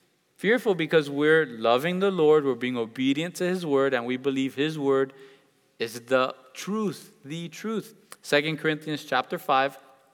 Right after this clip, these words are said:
verse five through eight.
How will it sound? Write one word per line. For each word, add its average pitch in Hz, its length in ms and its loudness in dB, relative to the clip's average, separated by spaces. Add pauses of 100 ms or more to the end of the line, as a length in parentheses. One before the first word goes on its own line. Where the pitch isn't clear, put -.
(4000)
verse - 240 -4
five 127 320 0
through 131 280 0
eight. 131 260 4